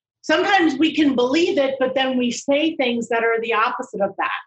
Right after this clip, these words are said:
Like, we say things like, "Oh, I hope I can." "I hope I can" is not having it,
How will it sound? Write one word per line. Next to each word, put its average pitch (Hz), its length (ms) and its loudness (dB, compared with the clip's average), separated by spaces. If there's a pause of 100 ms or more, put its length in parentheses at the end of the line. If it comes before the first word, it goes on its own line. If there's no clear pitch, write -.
(1040)
Like, 208 160 -2
we 254 140 -4
say 302 340 0
things 254 260 -2
like, 226 220 0
"Oh, 262 80 2
I 226 140 2
hope 277 360 -4
I 202 140 -2
can." 214 420 -2 (960)
"I 190 140 -2
hope 330 260 0
I 214 140 0
can" 277 360 -2
is 185 180 -2
not 233 280 -4
having 247 440 -8
it, 131 160 -8